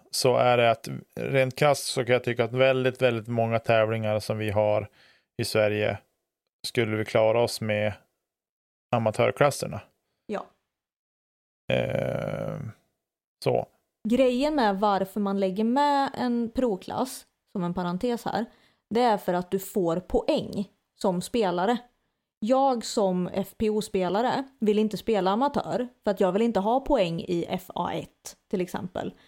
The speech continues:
Speaker 2: För poängen för mig som har en rating och en prolicens är att jag kan bli inbjuden att spela Worlds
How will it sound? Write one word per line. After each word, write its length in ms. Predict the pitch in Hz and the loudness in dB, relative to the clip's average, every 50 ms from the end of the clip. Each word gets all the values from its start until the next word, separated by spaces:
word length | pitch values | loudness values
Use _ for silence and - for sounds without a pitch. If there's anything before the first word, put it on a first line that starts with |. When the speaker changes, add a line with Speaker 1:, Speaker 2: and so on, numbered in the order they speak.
| _ _ _ _ _ | _ _ _ _ _
Speaker 2:
För 160 | - 208 196 190 | 0 2 2 2
poängen 640 | 190 - 220 208 208 202 190 196 202 240 254 254 | 0 0 2 2 2 2 2 2 2 2 0 0
för 120 | 247 - 247 | 0 0 0
mig 300 | 226 202 175 170 170 165 | 0 0 0 -2 -4 -4
som 200 | - - 185 185 | -2 -2 -2 -2
har 320 | 180 254 269 277 277 269 | 0 0 2 2 2 2
en 200 | 269 269 262 233 | 2 0 0 0
rating 640 | 185 - - - - _ - 87 - 165 - - - _ | 0 -2 -2 -6 -8 _ -6 -6 -6 -6 -8 -10 -10 _
och 280 | - 190 185 - _ - | -6 -6 -6 -6 _ -6
en 140 | 175 170 175 | -6 -4 -2
prolicens 800 | 202 202 185 180 170 180 - 254 - - 240 277 269 - - _ _ _ _ _ _ _ _ - | -2 -2 -2 -2 -4 -4 -4 -4 -2 -2 -4 -6 -6 -12 -18 _ _ _ _ _ _ _ _ -2
är 200 | 202 180 175 175 | 0 0 0 0
att 140 | 180 180 - | -2 0 0
jag 240 | 196 196 180 185 - | 2 2 2 2 0
kan 120 | 208 202 | 0 0
bli 100 | 202 208 | 0 2
inbjuden 640 | - 247 240 220 208 175 175 170 165 170 175 170 | 2 2 2 2 2 2 0 -2 -2 -4 -4 -4
att 100 | 170 180 | -6 -6
spela 260 | - - 196 165 170 185 | -4 -2 -2 0 0 0
Worlds 640 | 202 254 262 233 - - 107 127 - - - - | 2 2 2 0 0 -2 -6 -8 -10 -12 -12 -14